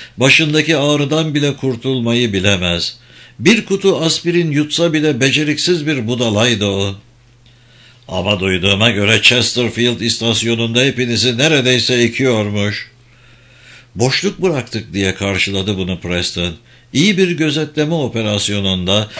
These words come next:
aradaki her istasyonda adam bulundurulurdu. Sorun orada değil. Adamın hareketleri sakardı. Bize o bir profesyonel dendi ama berbat bir profesyoneldi.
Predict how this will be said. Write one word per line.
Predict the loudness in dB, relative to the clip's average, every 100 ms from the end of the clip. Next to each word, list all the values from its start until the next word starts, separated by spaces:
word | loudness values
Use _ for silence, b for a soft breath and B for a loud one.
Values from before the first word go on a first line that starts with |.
| B
aradaki | 0 2 0 -2 -2
her | -2 0
istasyonda | 0 -2 -2 -2 -2 -2 -2 -2
adam | -2 -2 -2 -2
bulundurulurdu. | 0 0 0 0 2 2 2 0 -2 -2 -8 b b
Sorun | 0 4 4 4
orada | 2 2 0 2
değil. | 2 2 -2 -12 b b -2
Adamın | 0 2 2
hareketleri | 0 0 0 -2 -2 -2 0
sakardı. | 0 -2 -2 0 0 -2 -4 -6 B B B B B B
Bize | -4 0 0
o | 0 0 0
bir | -2
profesyonel | -2 -2 -2 -2 -2 -2 -2 0 0
dendi | 0 0 -2
ama | -2 -2 0
berbat | 0 0 0 -2 -2
bir | -4 -4
profesyoneldi. | -2 -2 0 0 0 -2 0 0 -2 -2 -4